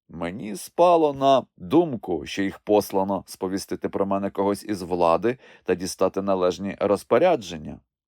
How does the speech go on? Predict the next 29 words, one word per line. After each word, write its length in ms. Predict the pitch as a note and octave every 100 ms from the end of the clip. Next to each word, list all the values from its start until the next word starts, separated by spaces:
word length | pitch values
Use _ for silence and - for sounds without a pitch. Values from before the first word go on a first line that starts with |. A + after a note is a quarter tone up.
| _
Натовп 680 | D#2+ F#2 D#3 E3+ C3+ A#2+ -
зростав, 760 | D#2+ F#2 F2+ - F#2+ F2+ F2 G2 -
і 100 | G2
менше 400 | G2+ G#2 - F2+
ніж 200 | F2 D#2+
за 140 | F2+
півгодини 840 | F2+ F2+ E2 D#2 F#2+ B2 C3 B2+ - - -
острів 520 | - C#3+ C#3+ D3 C#3
наблизився 680 | C3+ B2 B2+ A#2+ A#2+ - A2
так, 440 | - A2+ A2 G#2+
що 200 | - -
між 220 | G#2 G#2 F#2+
нижньою 500 | A2+ A#2+ F#2+ F#2+ F2+
галереєю 600 | F#2 F#2+ G#2 G2+ F2+ F2+
та 140 | F#2
узгір'ям, 640 | G2+ F2 F2+ A#2 F#2+ F2
де 120 | E2+ G2+
я 180 | F#2+
стояв, 520 | E2+ - D2 F#2+ D3 C#3+ _ _ _
залишалося 720 | F2+ A#2+ F#3 - F#3+ F#3 D#3+
яких-небудь 720 | D#3+ - D#3 - C3 A#2+ A#2+ -
сто 240 | - - A2+
ярдів. 540 | F#2+ G#2 F2+ D#2 D2+ _ _ _
Тоді 280 | G2 E2+ F#3+
я 160 | G3+
став 420 | E3 - B2 A#2+ -
у 280 | G#2+ G#2 - -
якнайблагальнішу 1160 | G#2 G#2+ G2+ G2+ F2+ G2 G#2 A2 F#2+ F#2 G#2+
позу 500 | - D3 D3 B2 B2